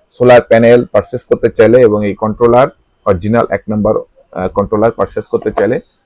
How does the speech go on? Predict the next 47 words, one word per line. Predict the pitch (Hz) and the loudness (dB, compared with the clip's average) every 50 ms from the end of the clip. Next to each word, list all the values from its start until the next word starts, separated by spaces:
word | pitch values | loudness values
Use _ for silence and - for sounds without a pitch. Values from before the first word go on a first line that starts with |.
| _ _ _ - | _ _ _ -2
দ্রুত | 113 120 131 139 123 - | 0 0 0 0 0 0
চলে | - 139 139 | 2 4 4
আসেন | 131 120 - 131 | 4 2 0 -2
আমাদের | 127 123 123 127 123 - | -2 0 0 0 -2 -4
ঠিকানা। | - 120 120 120 123 | -4 -2 -2 -2 0
আমাদের | 117 113 110 113 - | 0 0 0 0 0
ঠিকানা | - 110 120 120 | -2 -2 -2 0
হচ্ছে | 113 - - | 0 -2 -2
মা | 117 104 98 | -2 -2 -2
কম্পিউটার | 98 - 117 - 123 120 120 123 | -2 -2 -2 -2 0 0 0 0
মোবাইল | 120 120 120 117 113 110 | 0 2 2 2 2 2
জোন, | 110 117 120 - - _ _ - _ _ _ - | 2 0 -2 -4 -8 _ _ -20 _ _ _ -4
থানা | 107 113 113 107 | -2 2 2 4
রোড, | 107 113 - - _ _ | 2 2 0 -4 _ _
পাটকেলঘাটা, | - 107 98 - - 107 101 101 98 - 135 190 - - - _ | -2 -2 -2 0 -2 -2 0 0 -2 -2 -2 -4 -8 -12 -20 _
সাতক্ষীরা। | - - 98 - - - 92 76 - - _ _ _ _ _ _ _ _ _ - | -6 -6 -6 -6 -4 -4 -4 -4 -4 -8 _ _ _ _ _ _ _ _ _ -14
এছাড়া | 98 - 131 123 | -4 0 2 2
আপনারা | 120 - - 127 120 - | 2 2 2 0 -2 0
ফোন | - 151 147 | -2 -2 2
কলের | 143 151 151 151 147 | 4 4 4 4 4
মাধ্যমে | 147 143 143 151 147 143 135 | 2 4 4 4 6 6 6
অর্ডার | 135 143 143 139 | 6 4 4 4
করতে | 147 139 - - 135 | 2 0 2 2 2
পারেন। | 143 151 147 | 4 4 4
আমাদের | 139 123 117 123 113 | 2 2 0 0 -2
ফোন | - - 135 127 | -2 -4 -6 -4
নাম্বার | 131 131 131 131 131 | -4 -2 2 2 2
হচ্ছে | 131 123 - 135 120 | 2 2 0 -6 -8
জিরো | 98 101 120 127 | -4 0 2 2
ওয়ান | 135 143 | 2 2
নাইন | 135 131 120 117 | 2 0 0 0
ওয়ান | 113 107 104 - | -2 -4 -4 -2
ফোর | - 113 - - _ _ _ _ _ _ - | 0 0 0 0 _ _ _ _ _ _ 0
ফাইভ | 113 110 107 - - | 0 0 0 0 -2
টু | 113 | -6
ফাইভ | 104 - 107 98 90 - | -2 -2 -2 -2 -2 -2
টু | 139 151 233 - _ _ _ - | -2 -2 -2 -4 _ _ _ 0
ফাইভ | 113 110 104 | 0 0 0
সেভেন। | - - 90 85 - - - _ _ _ _ _ _ _ | 0 -4 -6 -6 -6 -10 -16 _ _ _ _ _ _ _
তো | - 104 | -4 -2
আপনারা | 101 - 131 131 | -2 2 2 2
অসংখ্য | 127 - 139 135 131 131 | 2 0 0 -2 -2 -2
ধন্যবাদ। | 123 139 135 131 147 160 151 | 0 0 2 4 4 4 4
আমাদের | 127 117 113 117 117 | 2 2 0 0 2
ভিডিও | 117 120 107 107 | 2 2 2 2
দেখার | 113 113 117 113 107 | 2 2 2 2 0
জন্য। | 117 117 120 135 156 | 0 -2 -2 -6 -10